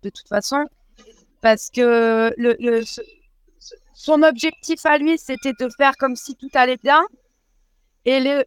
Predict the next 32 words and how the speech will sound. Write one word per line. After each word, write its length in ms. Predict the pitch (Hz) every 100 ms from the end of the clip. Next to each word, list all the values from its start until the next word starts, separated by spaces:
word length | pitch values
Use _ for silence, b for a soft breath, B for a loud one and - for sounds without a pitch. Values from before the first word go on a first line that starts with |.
| -
et 140 | 262
le 160 | 269 277
nôtre, 340 | 269 320 320 -
alors 320 | 233 233 233
nous, 320 | 254 302 302 - _ _ -
euh, 220 | 214 202 202
en 140 | 214
tant 220 | 233 262 247
que 420 | - 233 220 220
non 220 | 226 269
syndiqués, 520 | - 277 262 - 294
c'était 300 | 277 220 226
pas 160 | - 262 -
d'aller 300 | 240 226 240
lui 140 | 220
parler 360 | - 262 269 294
parce 280 | 220 208 -
que 340 | 214 208 196 - _ _
malheureusement, 800 | 220 262 294 311 302 302 277 302
je 80 | 285
dis 100 | -
bien 200 | - 254
malheureusement, 720 | 247 254 254 254 240 254 277
ben, 200 | 226 208
on 140 | 208
a, 140 | 214 214
on 120 | 233
n'attend 300 | 233 226 240
plus 200 | 240 247
rien 240 | 277 285 294
de 240 | 247 247
notre 220 | 233 240